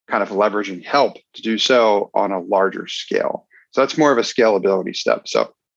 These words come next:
stay away from that at this point of the process. Make sure that you build your product sales process to be repeatable first. Then you can start investing in other opportunities kind of to help you, you know, let that scale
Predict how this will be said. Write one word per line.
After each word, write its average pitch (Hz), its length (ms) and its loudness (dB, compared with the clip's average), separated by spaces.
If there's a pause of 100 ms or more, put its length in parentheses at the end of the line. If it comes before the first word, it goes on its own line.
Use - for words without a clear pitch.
stay - 160 2
away 143 200 6
from 131 160 -4
that 123 200 4
at - 60 -14
this 113 100 -2
point 123 200 -2
of 110 40 -2
the 104 80 -8
process. 107 560 2 (240)
Make 120 180 2
sure 120 260 2
that 117 160 0
you 110 100 -10
build 113 140 0
your 110 80 -8
product 104 260 0
sales 101 220 2
process - 360 -4
to - 80 -10
be 98 100 -6
repeatable 98 480 -4
first. 127 340 0 (340)
Then 117 180 4
you 101 100 0
can - 160 -2
start 101 420 2 (240)
investing 110 420 0
in 98 180 -4
other 107 280 0
opportunities 98 720 -4
kind 101 200 -2
of 95 60 2
to - 60 -2
help - 280 -2
you, 92 360 0 (300)
you 107 80 2
know, 90 100 2
let - 260 0
that - 200 -2
scale 90 560 2